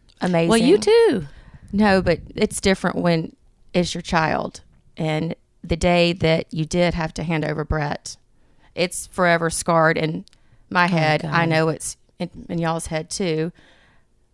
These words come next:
Speaker 1: It
Speaker 2: Don't,
Speaker 1: was, it was
Speaker 2: that was
Speaker 1: supposed to go smoothly, and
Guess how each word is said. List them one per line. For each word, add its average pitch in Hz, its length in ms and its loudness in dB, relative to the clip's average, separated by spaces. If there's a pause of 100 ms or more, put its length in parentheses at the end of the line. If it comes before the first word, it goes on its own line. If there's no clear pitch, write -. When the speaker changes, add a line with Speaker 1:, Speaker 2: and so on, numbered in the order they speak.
(500)
Speaker 1:
It 190 60 0
Speaker 2:
Don't, 196 100 4
Speaker 1:
was, - 160 -2
it 196 140 -4
was 180 60 -2
Speaker 2:
that 226 180 2
was 220 100 4
Speaker 1:
supposed 220 280 0
to 240 100 0
go 233 400 2
smoothly, 208 760 -2 (260)
and 170 400 -4